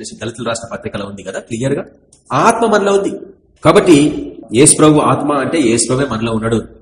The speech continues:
అన్న విషయం మనం అర్థం చేసుకోవాలి. వాళ్ళని విడదీయడానికి వీల్లేదు.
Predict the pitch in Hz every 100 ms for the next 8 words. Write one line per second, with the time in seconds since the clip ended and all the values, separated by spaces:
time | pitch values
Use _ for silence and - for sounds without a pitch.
0 | _ 101 101 101 120 110 104 95 104 101
1 | - 98 98 95 92 107 113 117 113 101
2 | 104 98